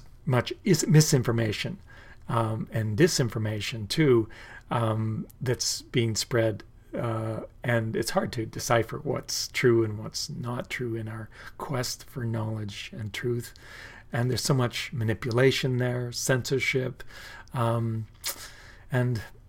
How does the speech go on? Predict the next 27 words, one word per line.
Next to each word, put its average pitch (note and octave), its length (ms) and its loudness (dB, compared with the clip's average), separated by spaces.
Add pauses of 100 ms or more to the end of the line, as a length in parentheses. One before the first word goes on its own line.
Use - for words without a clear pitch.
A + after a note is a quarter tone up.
(300)
dogma, B2 720 4
and A#2 400 0 (460)
a - 120 -4
lot A#2+ 160 4
of A#2 80 0
it's - 360 -4 (360)
conditioning, B2+ 600 2
propaganda. B2 580 -2 (280)
Um, A#2 460 0 (540)
and A#2+ 300 2
we A#2 540 0
start - 500 2
to B2+ 140 0
get, A#2 240 -4 (200)
we're B2+ 140 0
starting A2+ 380 0
to A#2 40 0
get A2+ 300 -6
so A#2 300 -2
polarized A#2 800 0
into A2 600 -4 (460)
a B2 60 -2
lot A2+ 260 -2
of G#2 120 -4
right, A2+ 380 0 (140)
wrong A2 580 -2 (100)
thinking, A2 640 -2